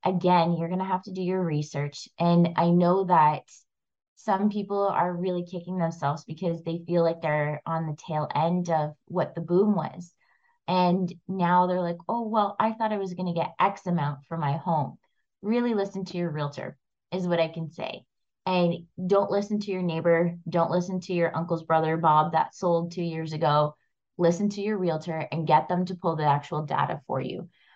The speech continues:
Um, you wanna have realistic set expectations of what the home could sell for, when it could sell for. Don't wait to the last minute. Like, if you need to sell, do it way in advance.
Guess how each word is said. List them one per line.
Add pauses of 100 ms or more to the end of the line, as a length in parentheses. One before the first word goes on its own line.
(160)
Um,
you
wanna
have
realistic
set
expectations
of
what
the
home
could
sell
for,
when
it
could
sell
for. (280)
Don't
wait
to
the
last
minute.
Like,
if
you
need
to
sell, (680)
do
it
way
in
advance.